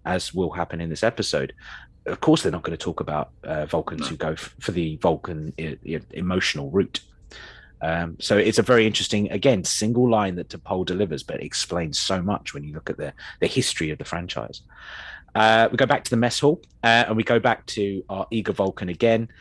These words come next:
Speaker 1: Um, uh, oh, wait, no, sorry, that's the wrong one. Uh, I've jumped ahead in my notes. We go back to the mess hall.
Speaker 2: <laughs>
Speaker 1: We go back to the mess hall, uh, and then, um, there, we find out that most of the crew are asleep,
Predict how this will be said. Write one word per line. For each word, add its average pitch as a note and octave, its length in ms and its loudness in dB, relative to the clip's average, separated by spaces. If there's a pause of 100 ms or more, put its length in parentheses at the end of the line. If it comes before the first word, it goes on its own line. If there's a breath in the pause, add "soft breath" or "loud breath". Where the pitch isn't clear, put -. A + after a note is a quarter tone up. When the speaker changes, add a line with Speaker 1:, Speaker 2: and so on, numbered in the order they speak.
(300 loud breath)
Speaker 1:
Um, G2+ 720 0 (260)
uh, F#2+ 260 -2
oh, C#3 80 6
wait, C#3+ 300 6
no, A#2 160 0
sorry, G#2+ 260 -4
that's F#2+ 220 -10
the G2+ 60 -6
wrong F#2 80 -6
one. F#2 140 -6 (160)
Uh, F2 300 -2
I've E2+ 80 -8 (320)
jumped G2 220 0
ahead G#2+ 120 0
in A#2+ 60 0
my C3 80 2
notes. F#2+ 240 0 (380 loud breath)
We B2 100 2
go D3+ 80 6
back D#3+ 140 6
to - 80 -2
the F3+ 60 6
mess - 160 6
hall. D#3 260 6
Speaker 2:
<laughs> - 480 -16
Speaker 1:
We B2+ 100 4
go D3 160 10
back E3+ 180 10
to - 60 -2
the E3 60 6
mess C3+ 220 6
hall, C3+ 240 4 (380 loud breath)
uh, B2+ 560 8
and B2+ 200 0
then, B2 400 -2
um, G#2+ 360 -8 (1040)
there, A2+ 380 0 (460)
we B2 100 -2
find C#3+ 220 0
out B2+ 80 0
that A#2+ 100 -12
most C3 240 -2
of - 40 -18
the A#2 60 -8
crew B2 240 0
are G#2+ 40 -2
asleep, - 420 -8